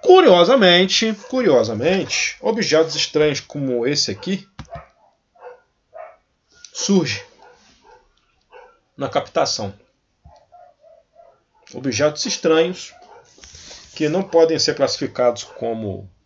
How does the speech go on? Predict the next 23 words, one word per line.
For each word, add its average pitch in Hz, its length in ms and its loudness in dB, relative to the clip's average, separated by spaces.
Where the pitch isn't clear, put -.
cometas, 147 840 -6
não 139 160 -12
podem 127 340 -4
ser 110 160 -10
classificados 117 720 -8
como 107 480 -10
planetas, 131 840 -4
nada, 135 500 -4
nada, 120 320 -6
nada 123 300 -8
disso. - 640 -14
Não 120 120 -12
pode 131 220 -6
ser 131 80 -8
classificado 120 640 -8
como 123 220 -12
nada 135 260 -8
disso, - 400 -14
tá? 104 340 -8
E 208 400 2
várias 190 320 4
perguntas, 151 680 -4
né? 156 220 -6